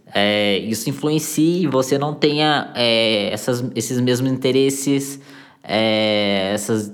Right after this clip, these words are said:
essas, tem acesso a essas discussões e tal. Então, acho que isso vai, realmente varia muito também da história de cada um, né? Do que cada um, é,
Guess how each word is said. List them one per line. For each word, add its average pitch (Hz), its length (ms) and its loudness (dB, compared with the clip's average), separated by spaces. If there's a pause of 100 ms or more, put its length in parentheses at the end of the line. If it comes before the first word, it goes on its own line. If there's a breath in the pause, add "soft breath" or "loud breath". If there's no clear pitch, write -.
(120)
essas, 104 320 -6
tem 110 160 -2
acesso 107 400 0
a - 20 -4
essas 101 240 -6
discussões 110 800 -2
e 107 40 -8
tal. 101 440 0 (360 loud breath)
Então, 120 120 2
acho 117 140 2
que - 60 -2
isso 135 160 -4
vai, 131 260 2
realmente 131 460 0
varia 131 240 2
muito 135 240 0
também 139 180 0
da 139 80 2
história 123 320 2
de 113 80 -4
cada 123 260 2
um, 120 180 0
né? 104 200 2
Do 104 140 -4
que 113 120 -4
cada 113 300 0
um, 117 380 0 (420 loud breath)
é, 101 680 -2